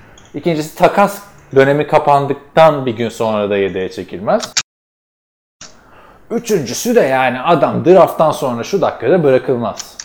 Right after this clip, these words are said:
Herkes Q B ararken. Kendi açıklaması vardı bu transferden önce.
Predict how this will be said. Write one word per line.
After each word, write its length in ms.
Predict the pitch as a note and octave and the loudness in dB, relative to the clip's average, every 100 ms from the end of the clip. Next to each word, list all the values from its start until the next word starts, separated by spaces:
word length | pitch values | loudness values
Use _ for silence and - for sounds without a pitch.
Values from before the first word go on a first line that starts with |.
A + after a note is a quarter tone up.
| _ | _
Herkes 420 | - G#2 - G2 - | -2 -2 -4 -14 -12
Q 220 | G2+ F2+ | -10 -8
B 120 | F#2 | -8
ararken. 400 | F2+ E2 - E2+ - - - _ _ - _ _ - _ _ _ _ - | -8 -10 -14 -20 -20 -20 -20 _ _ -20 _ _ -20 _ _ _ _ -2
Kendi 240 | C3 D3 | 2 6
açıklaması 580 | E3 E3 E3+ E3+ E3 G#3 | 4 4 0 0 0 4
vardı 420 | E3+ C3 C3+ A#3+ G3 | 6 4 2 -4 -6
bu 180 | C3+ B2+ | -10 -10
transferden 680 | - A#2+ A2+ - A#2+ A2 A2+ | -6 -4 -4 -2 -2 0 -4
önce. 280 | A2 A2 | -6 -6